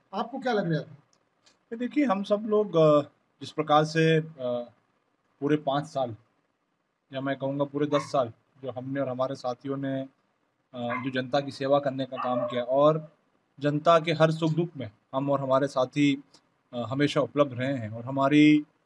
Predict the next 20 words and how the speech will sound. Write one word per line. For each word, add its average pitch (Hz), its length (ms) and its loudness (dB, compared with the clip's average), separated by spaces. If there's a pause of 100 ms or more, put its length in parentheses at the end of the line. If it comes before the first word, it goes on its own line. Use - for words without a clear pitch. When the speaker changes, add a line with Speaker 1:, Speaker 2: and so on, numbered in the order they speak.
(120)
Speaker 2:
अ, 135 520 2 (260)
जो 135 80 -8
कोशिश 156 420 2
रही, 160 120 4
हमारा 143 280 4
प्रयास 147 420 2
रहा 143 140 2
है 143 120 -2
कि 135 120 -12
हमारा 135 460 2 (540)
कसरावत 135 400 0
विधानसभा 127 480 -4
का 127 260 2
विकास 127 520 0
हो, 139 60 -6
उन्नति 123 460 -8
हो, 127 180 -6
तरक्की 123 440 -6
हो, 127 240 -6
हमारा, 123 400 -2